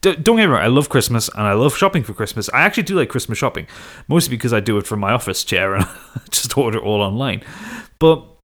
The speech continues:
this whole Black Friday concept, it just, it drives me mad because I think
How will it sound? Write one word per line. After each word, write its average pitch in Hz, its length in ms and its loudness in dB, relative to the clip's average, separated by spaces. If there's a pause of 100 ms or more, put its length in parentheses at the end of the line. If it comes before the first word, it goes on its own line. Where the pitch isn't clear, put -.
(260)
this 165 140 0
whole 202 120 6
Black 165 280 0
Friday 135 320 2
concept, 101 520 -4
it 120 160 -4
just, - 300 -6 (140)
it 123 140 -6
drives 143 320 2
me 151 100 0
mad 131 300 0
because 107 380 0
I 107 100 -4
think 120 300 -4